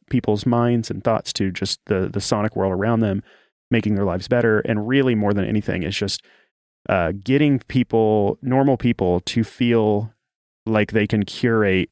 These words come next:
sound, um, like they do their other senses. Um, you know, visually, you can look in e-,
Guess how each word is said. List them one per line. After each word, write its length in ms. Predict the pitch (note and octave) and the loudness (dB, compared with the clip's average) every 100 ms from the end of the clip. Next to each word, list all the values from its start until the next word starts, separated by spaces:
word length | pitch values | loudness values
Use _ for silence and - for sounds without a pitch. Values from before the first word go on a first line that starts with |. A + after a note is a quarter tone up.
| _ - | _ -10
sound, 600 | - G2 F#2 F2+ F2+ A2 A#2 _ _ - | -2 0 0 -2 -4 -6 -12 _ _ -4
um, 360 | F#2+ F2 D#2+ D2 | 0 0 -2 -4
like 160 | B2+ B2 | -2 0
they 140 | B2 | 0
do 100 | B2 | 2
their 160 | B2 A2 | 2 2
other 160 | C3 | 0
senses. 520 | G#2 F2 - - - - - | -2 -6 -6 -10 -12 -18 -6
Um, 380 | F#2 E2+ E2 - | -4 -4 -6 -6
you 80 | A2+ | -4
know, 80 | F#2 | -2
visually, 640 | F#2+ G#2+ A#2 A#2 A#2 A#2 - | -2 -2 0 0 0 -2 -8
you 140 | - | -8
can 120 | G2+ | -4
look 140 | G2+ F#2+ | -2 -2
in 60 | |
e-, 120 | F2+ | -4